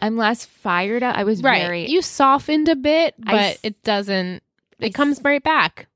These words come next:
Speaker 1: And I'm, I mean, I softened to the point where I was like, "I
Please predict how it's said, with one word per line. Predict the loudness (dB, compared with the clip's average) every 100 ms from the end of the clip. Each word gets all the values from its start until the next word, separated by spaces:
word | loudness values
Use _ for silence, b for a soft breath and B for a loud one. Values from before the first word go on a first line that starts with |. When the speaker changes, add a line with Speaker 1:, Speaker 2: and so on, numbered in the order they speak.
| _ -10
Speaker 1:
And | -6
I'm, | -4 -2
I | 0 2 0
mean, | 0 0
I | -2
softened | -2 0 0 -2 -6
to | -4
the | -6
point | -4 -4
where | -6
I | -8
was | -8
like, | -12 _ _ _ _ _ _ _ _ _
"I | -4